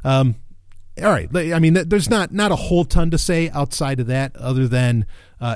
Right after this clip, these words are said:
it's really cool when you get it, because you're used to using what you consider to be, at the time, inferior, uh, ships,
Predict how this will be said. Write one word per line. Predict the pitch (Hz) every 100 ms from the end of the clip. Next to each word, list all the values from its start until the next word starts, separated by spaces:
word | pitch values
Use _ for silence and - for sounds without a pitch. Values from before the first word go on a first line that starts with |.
| -
it's | 156
really | 131 123 147 127 120
cool | - 135 117
when | 110
you | 107
get | 101 110
it, | 101
because | 110 - 123
you're | 127 120
used | 123 135 -
to | 127
using | 117 117 123 107 107 107
what | 113 -
you | 139
consider | - 113 - 170
to | 127
be, | 123 104 104 104
at | 113
the | -
time, | - 185 117 101
inferior, | 104 - 135 127 117 107 101 - - - - - -
uh, | 135 110 101 - -
ships, | - 226 - - -